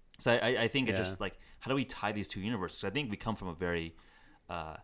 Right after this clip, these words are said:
Speaker 1: rigorous engineering science background, and it just, like, uh, but I think there's just, uh, uh, let's tie that with an open-mindedness to try and experiment with more and more things. I think, I think that's the balance that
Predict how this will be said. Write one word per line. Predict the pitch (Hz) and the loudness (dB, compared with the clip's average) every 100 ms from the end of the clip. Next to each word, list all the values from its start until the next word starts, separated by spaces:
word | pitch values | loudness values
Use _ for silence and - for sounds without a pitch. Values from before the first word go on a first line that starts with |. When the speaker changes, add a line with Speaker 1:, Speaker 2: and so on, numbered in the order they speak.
| - | -16
Speaker 1:
rigorous | 90 87 98 98 92 87 - | -10 -4 -2 0 0 -2 -6
engineering | 101 92 87 87 87 82 | -8 -8 -6 -6 -6 -8
science | - 95 92 95 | -10 -8 -8 -10
background, | - 80 - 92 87 87 | -12 -16 -12 -8 -8 -8
and | |
it | 95 | -10
just, | 90 - | -10 -10
like, | 87 | -8
uh, | 90 - - - - _ _ | -8 -8 -14 -20 -20 _ _
but | 110 110 | -4 -2
I | 101 | 0
think | 120 | 0
there's | 101 98 | 0 -2
just, | 101 107 104 | -4 -4 -2
uh, | 92 82 - - - - - | -2 -4 -8 -20 -20 -20 -10
uh, | 92 90 82 - _ _ _ _ - - - - - - - - | -4 -2 -4 -8 _ _ _ _ -20 -20 -20 -20 -20 -14 -4 0
let's | 110 - | 0 0
tie | - 120 123 | 4 4 6
that | 110 98 | 4 4
with | 95 - | 0 -4
an | 101 - | -8 -2
open-mindedness | 110 110 98 92 90 90 82 80 - | -2 0 -2 0 -2 -2 -6 -8 -8
to | 101 | -10
try | - - 92 85 85 | -8 -4 0 0 0
and | 87 82 | -4 -8
experiment | - 95 85 82 | -10 -8 -8 -10
with | - | -10
more | 90 85 | -6 -6
and | 82 | -8
more | 76 - | -14 -16
things. | - - - - | -20 -20 -20 -6
I | 104 | -4
think, | 110 107 | -2 0
I | 107 | 0
think | 104 | 0
that's | - 92 - | 0 -2 -2
the | 95 | -6
balance | 87 82 85 87 | -4 -4 -6 -10
that | - 80 78 | -12 -12 -12